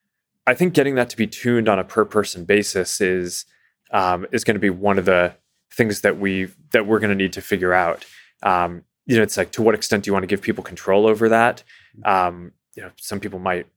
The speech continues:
try to, you know, might, might prefer a version of themselves that's more emotive in their avatar than their actual face is.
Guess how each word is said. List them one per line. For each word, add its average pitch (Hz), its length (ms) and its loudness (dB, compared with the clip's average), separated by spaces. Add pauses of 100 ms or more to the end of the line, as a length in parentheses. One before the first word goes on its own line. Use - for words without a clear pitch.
(140)
try 92 260 0
to, 95 300 2 (540)
you 123 80 -6
know, 104 80 -4
might, 110 440 -2
might 113 200 0
prefer 117 380 2
a 110 40 4
version 107 340 0
of 113 80 -2
themselves 120 520 0
that's - 180 -6
more 107 380 0
emotive 113 480 0
in 101 80 -6
their 92 140 -2
avatar 113 540 0
than 107 140 -6
their 92 140 -4
actual 92 320 -2
face 98 340 -4
is. 104 260 -2